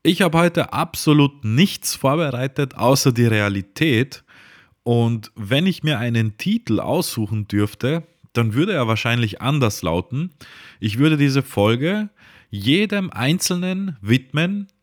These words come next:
welcher auf Instagram mit seinem Konto sinnlos, ja, mich abonniert und entfolgt und das dann bei allen anderen tut, nur damit er oder sie eine Anzahl von Followern, ja, nach außen hin präsentiert.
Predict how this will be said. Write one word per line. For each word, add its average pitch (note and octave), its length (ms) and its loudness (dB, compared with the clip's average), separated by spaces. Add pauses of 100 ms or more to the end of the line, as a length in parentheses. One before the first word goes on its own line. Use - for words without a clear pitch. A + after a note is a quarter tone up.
(320)
welcher C3 500 -2
auf A2 280 -6
Instagram E3+ 800 -2
mit C#3 240 -2
seinem A#2+ 400 0
Konto B2+ 560 0
sinnlos, C#3+ 880 0 (340)
ja, A2 160 -2
mich A#2+ 260 -2
abonniert A2 640 2
und A#2 140 0
entfolgt A2 680 0
und A#2+ 160 0
das A#2 160 0
dann A#2+ 140 0
bei A2+ 140 0
allen G#2+ 220 0
anderen C3 440 2
tut, A#2+ 240 -4
nur C#3 240 4
damit B2+ 480 0
er G#2+ 320 0
oder F#2 260 -2
sie D3 400 -4 (640)
eine G2 360 -6
Anzahl F2+ 400 -6
von A2+ 200 -6
Followern, G2+ 760 0
ja, D#2+ 240 -10
nach E2 180 -10
außen G2 380 -4
hin F#2 120 -4
präsentiert. F2 720 -10